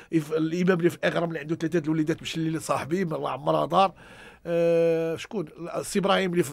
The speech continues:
زيت الج-، الجرانة، المدرسة العتيقة حتى هي د-، صاحبي. كاين الاخر اللي جيت، آه، هذوك زاوية بن حميدة صاحبي اللي كنمشيش عندهم. آه، عليا بالاحترام، كنقدرهم، كنحترمهم. الاخرى اللي فوق الأربعة سيدي عيسى رجل كبير وما شاء الله. آه، هذاك خصكم تزوروا هذيك المدرسة، رجل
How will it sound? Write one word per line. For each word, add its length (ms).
زيت 280
الج-، 220
الجرانة، 480
المدرسة 280
العتيقة 320
حتى 140
هي 180
د-، 280
صاحبي. 540
كاين 140
الاخر 360
اللي 180
جيت، 320
آه، 260
هذوك 160
زاوية 220
بن 160
حميدة 220
صاحبي 240
اللي 120
كنمشيش 360
عندهم. 260
آه، 340
عليا 180
بالاحترام، 480
كنقدرهم، 500
كنحترمهم. 600
الاخرى 420
اللي 160
فوق 320
الأربعة 480
سيدي 240
عيسى 180
رجل 280
كبير 440
وما 280
شاء 220
الله. 320
آه، 120
هذاك 220
خصكم 340
تزوروا 240
هذيك 120
المدرسة، 360
رجل 360